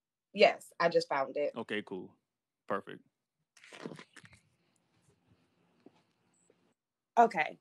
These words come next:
Speaker 1: I think I just did it now.
Speaker 2: There we go. Let's, let's, let's see
Speaker 1: Hi,
Speaker 2: what's
Speaker 1: how
Speaker 2: happening. What's
Speaker 1: are you?
Speaker 2: happening? Well, fir-, first of all, before we continue, welcome. Welcome to the Live with Brian. I'm
Speaker 1: Thank
Speaker 2: glad that you're
Speaker 1: you.
Speaker 2: able to come on the episode.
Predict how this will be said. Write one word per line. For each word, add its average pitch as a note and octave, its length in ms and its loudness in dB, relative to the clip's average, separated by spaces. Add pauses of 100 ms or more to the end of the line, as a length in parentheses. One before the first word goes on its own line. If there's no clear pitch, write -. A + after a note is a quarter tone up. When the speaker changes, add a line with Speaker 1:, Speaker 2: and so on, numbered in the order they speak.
(120)
Speaker 1:
I E3 80 -6
think F#3 240 -8
I E3+ 80 0
just E3 520 -6
did A#3+ 200 0
it F3+ 120 -2
now. F#3+ 380 -4 (680)
Speaker 2:
There A#2 120 6
we A2 120 4
go. F#2 260 -6
Let's, A#2+ 220 -6
let's, C3+ 260 -4
let's A#3+ 260 2
see A3 60 -4
Speaker 1:
Hi, A3+ 40 0
Speaker 2:
what's A#3 120 -2
Speaker 1:
how - 60 2
Speaker 2:
happening. A3 180 4
What's G#3 120 4
Speaker 1:
are - 20 0
you? - 80 0
Speaker 2:
happening? G3 240 -6 (680)
Well, D#3 120 4
fir-, G3 160 4
first F#3 220 4
of E3+ 60 4
all, E3 80 8
before D#3+ 240 -2
we E3 80 0
continue, D#3 560 -6 (140)
welcome. C#3 560 2 (160)
Welcome C3+ 300 2
to D3+ 100 -4
the C#3+ 60 4
Live C3+ 260 4
with C#3 100 -10
Brian. C3+ 200 -2
I'm C4 120 6
Speaker 1:
Thank D4 120 6
Speaker 2:
glad B3 140 0
that B3 80 -4
you're A#3+ 160 4
Speaker 1:
you. G3+ 380 -6
Speaker 2:
able C3+ 280 2
to C#3+ 100 -8
come C#3+ 220 0
on C3+ 80 0
the C3 80 0
episode. C3 580 -2